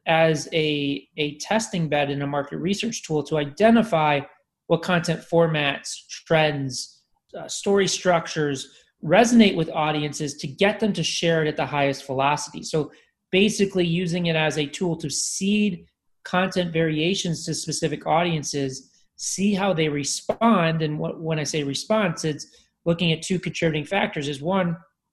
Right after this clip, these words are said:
what is the share rate? What is the, the shareability of seeding this content to people? Because that's where you can generate virality and organic lift off of using pay-, paid advertising. And then two, what is the correlative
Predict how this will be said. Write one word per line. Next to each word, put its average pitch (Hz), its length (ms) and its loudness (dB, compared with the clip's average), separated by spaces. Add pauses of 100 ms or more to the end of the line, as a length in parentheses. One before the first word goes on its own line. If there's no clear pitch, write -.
(100)
what 175 200 4
is 220 120 2
the 180 100 0
share 185 420 4
rate? 139 280 0
What 151 140 0
is 151 120 -2
the, 147 200 0 (220)
the 165 40 0
shareability 175 1120 4 (320)
of - 140 -2
seeding 165 360 0
this 151 160 -2
content 143 400 -2
to 143 80 -10
people? 139 260 -2
Because 147 240 -6
that's 151 240 -2
where 151 100 -2
you 147 80 -4
can 147 160 -6
generate 143 400 -4
virality 143 600 2
and 135 80 -4
organic 165 580 -2
lift 143 280 -4 (180)
off 151 180 2
of 139 80 -6
using 143 300 -4
pay-, 143 260 -2 (120)
paid 143 120 0
advertising. 139 560 -2
And 175 80 0
then 170 140 0 (100)
two, 202 220 0
what 175 140 4
is 160 80 -4
the 165 60 -6
correlative 170 460 2